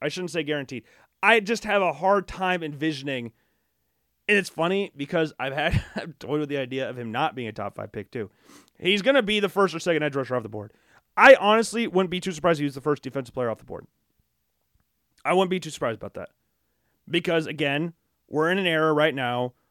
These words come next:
where the N F L draft is kinda getting viewed in the same lens the N B A draft is. Where, where could we, how could we build you? What do you have that we could build you to?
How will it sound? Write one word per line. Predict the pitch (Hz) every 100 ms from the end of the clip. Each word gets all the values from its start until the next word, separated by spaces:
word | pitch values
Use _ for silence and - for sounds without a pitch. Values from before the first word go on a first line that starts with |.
| _
where | - 143 135 131 123 131
the | 135
N |
F | 170 175
L | 175
draft | 147 156 135
is | -
kinda | 147 160
getting | 170 170 156
viewed | 151 156
in | 143
the |
same | - 147 151
lens | 147 143 131
the | 139
N | 143
B | 143
A | 156
draft | 127 107 107
is. | 80 69 _ _ _ _ _ _ 127
Where, | 139 131 127 -
where | 131 151 160 175
could | 170
we, | 160 139
how | 135 170
could | 185 185
we | 165
build | 151 139 131 107
you? | 98 - _ _ _ _ _ _ _
What | - 180
do | 196
you | 214 196
have | 165 180 170
that | 165
we | 151
could | 143 113
build | 131 135 117 104
you | 104
to? | - 92